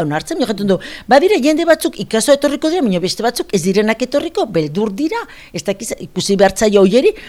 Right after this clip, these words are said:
eta zabaltzen badute nola eta euskara toki guztietan zabaldu, zabaldu, utza zute zabaltzen. Eta ni ados nintzen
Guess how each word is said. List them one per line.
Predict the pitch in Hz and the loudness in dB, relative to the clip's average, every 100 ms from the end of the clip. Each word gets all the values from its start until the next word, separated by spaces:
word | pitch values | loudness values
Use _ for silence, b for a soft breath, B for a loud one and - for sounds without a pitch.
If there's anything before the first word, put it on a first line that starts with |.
| B - | B -2
eta | - | -2
zabaltzen | 214 339 339 392 - 311 | 2 0 0 -4 -2 -2
badute | 302 233 214 | 0 2 2
nola | 294 330 - | 2 0 -2
eta | 185 | -2
euskara | 196 - 262 233 - - - | -2 -2 0 0 -2 -4 2
toki | 214 - - 415 262 | 2 0 -6 -4 -2
guztietan | 254 - 240 220 185 | -4 0 0 2 0
zabaldu, | 190 165 175 165 | 0 0 -2 -4
zabaldu, | - 202 190 254 269 - _ _ 185 | -4 -2 2 2 2 -10 _ _ -10
utza | - 453 | -6 -4
zute | 523 247 254 285 | -4 -8 -12 -10
zabaltzen. | 185 165 - - 415 b b b b b b b | -6 -6 -6 -14 -14 b b b b b b b
Eta | - 165 | -2 2
ni | 220 - - | 2 0 0
ados | 160 160 220 | 2 6 6
nintzen | 202 185 - 269 427 | 6 4 4 2 0